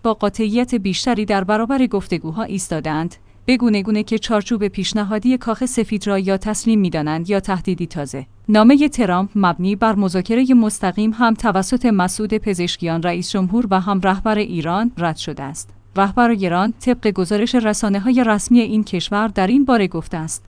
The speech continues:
«اصرار برخی دولت‌های زورگو بر مذاکره برای حل مسائل نیست،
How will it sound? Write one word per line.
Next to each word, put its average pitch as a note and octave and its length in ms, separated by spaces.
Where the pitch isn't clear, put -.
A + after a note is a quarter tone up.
«اصرار B3+ 400
برخی B3 320
دولت‌های G#3+ 560
زورگو A3 400
بر A#3+ 200
مذاکره F#3 520
برای A3+ 300
حل A3+ 260
مسائل F3+ 500
نیست، G3 380